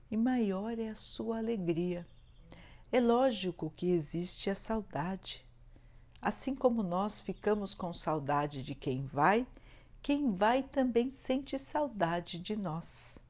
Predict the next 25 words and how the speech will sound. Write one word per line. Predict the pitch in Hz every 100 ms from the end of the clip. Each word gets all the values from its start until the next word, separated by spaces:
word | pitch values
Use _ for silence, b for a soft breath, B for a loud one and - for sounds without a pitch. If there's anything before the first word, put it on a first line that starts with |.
| - - - b b b b b b b -
Mas, | 165 175 214 220
assim | - 180 - 202
como | 196 175
nós | 170 165 202 214
nos | 180 180 -
conformamos | - 160 - 156 147 147 175 165 147 123
aqui | 135 - 170 202 B B B B
e |
desejamos | 175 214 202 214 190 180 226 220 202
o | 214
melhor | 226 233 185 175 202 240 -
para | 196 180
aquele | 180 175 156
ser | 160 - 160 165
que | - 151
vai, | 143 143 180 208 - - - - B B B B
ele | 208 226
também | 233 240 233 175 170 175 - - - - - - - -
se | - - 170
conforma, | 156 147 - 147 160 180 185 190 - b b b -
deseja | 196 202 160 202 185 185
o |
melhor | 175 165 151 165 196 - -
para | 160 147
nós | 147 160 190 -